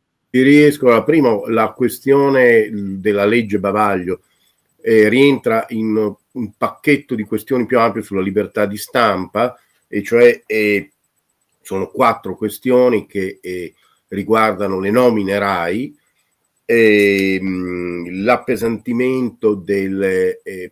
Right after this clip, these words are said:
pene e della perseguibilità per diffamazione, per cui notizie, eh, possono essere considerate come diffamatorie, e terzo, eh, la penalizzazione della, eh,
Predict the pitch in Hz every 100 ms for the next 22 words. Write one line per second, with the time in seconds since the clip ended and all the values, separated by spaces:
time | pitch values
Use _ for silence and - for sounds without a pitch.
0 | _ 110 123 123 113 104 95 90 95 90
1 | 107 - 101 101 95 95 98 123 - 82
2 | 85 107 - 98 92 - - 110 98 90
3 | 92 113 - _ _ _ _ _ _ 98
4 | 90 - 101 101 101 98 92 - 127 120
5 | - 98 98 - _ _ _ _ _ -
6 | 98 95 90 87 85 85 82 85 101 -
7 | _ 113 98 - - 101 101 98 - 95
8 | - 98 104 101 95 95 82 90 - 95
9 | 98 - 127 113 95 107 135 - _ _
10 | _ _ _ _ _ _ 131 120 120 165
11 | 156 131 104 - 107 101 - 113 104 101
12 | 104 113 - 156 156 127 110 101 110 -
13 | 135 127 117 101 92 87 90 95 107 104
14 | 101 92 90 - 92 87 87 85 82 82